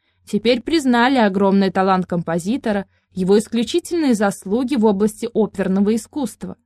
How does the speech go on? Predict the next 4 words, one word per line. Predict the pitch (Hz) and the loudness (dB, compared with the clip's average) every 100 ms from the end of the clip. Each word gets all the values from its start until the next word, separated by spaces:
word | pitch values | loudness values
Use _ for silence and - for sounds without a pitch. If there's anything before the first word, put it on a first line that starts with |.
| _ _ _ _ | _ _ _ _
Чайковский | - 269 - 381 381 - 262 | -4 -4 0 0 0 -4 -6
признал | - 262 240 247 233 | -2 -2 0 2 2
творца | 226 214 208 - 208 | 0 -2 -2 -4 -4
«Аиды» | 196 208 285 247 233 | 0 0 2 2 0